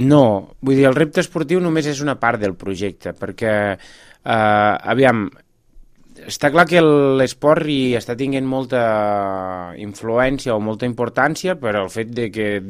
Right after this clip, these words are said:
és el meu àmbit, no? I al final, pues, pues la gent em coneix per lo que em coneix i crec que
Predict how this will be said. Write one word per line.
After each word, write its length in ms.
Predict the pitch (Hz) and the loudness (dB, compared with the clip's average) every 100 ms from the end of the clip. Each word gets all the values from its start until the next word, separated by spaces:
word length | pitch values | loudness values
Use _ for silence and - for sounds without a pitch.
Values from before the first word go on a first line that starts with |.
| - | -16
és 160 | - 101 | -10 -6
el 100 | 113 | -4
meu 220 | 113 101 | -2 2
àmbit, 340 | 117 127 101 92 | 2 2 -4 -6
no? 180 | 110 | -6
I 80 | 131 | -6
al 80 | 101 | -8
final, 380 | - 101 107 113 | -10 -10 -8 -8
pues, 380 | 113 104 92 - - - _ _ | -6 -6 -6 -12 -20 -20 _ _
pues 240 | 98 87 | -10 -8
la 180 | 95 101 | -4 -4
gent 440 | 95 110 110 110 107 | -4 -4 -4 -6 -8
em 160 | 107 | -10
coneix 480 | 101 107 110 113 104 | -10 -8 -6 -8 -10
per 220 | - 110 104 104 | -10 -10 -8 -8
lo 160 | 107 104 | -6 -6
que 120 | 110 | -6
em 100 | 107 | -8
coneix 540 | 120 117 147 165 156 127 | -6 -2 -2 -2 -4 -6
i 580 | 110 98 92 92 90 87 | -8 -8 -8 -8 -10 -10
crec 240 | 101 98 | -10 -10
que 100 | - | -6